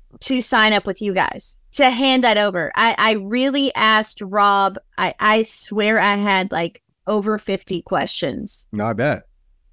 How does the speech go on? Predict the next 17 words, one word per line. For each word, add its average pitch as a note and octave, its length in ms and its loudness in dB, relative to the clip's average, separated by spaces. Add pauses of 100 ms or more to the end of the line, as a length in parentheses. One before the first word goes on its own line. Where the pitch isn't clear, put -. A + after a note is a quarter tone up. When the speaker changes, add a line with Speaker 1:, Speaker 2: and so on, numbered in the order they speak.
(240)
Speaker 1:
And, A#3 380 2
and A3 220 0
he, B3+ 640 -2 (440)
he C#4 220 0
sent C4+ 280 0
me A#3+ 160 2
the A3 180 -2
best G3+ 380 0
email, F#3+ 480 0
and F#3 200 -2
he G3 260 -4
literally G#3 500 -2
just F#3 320 -2
numbered F#3+ 480 -2
them D#3 200 -2
and D3+ 160 -4
answered F3 480 -4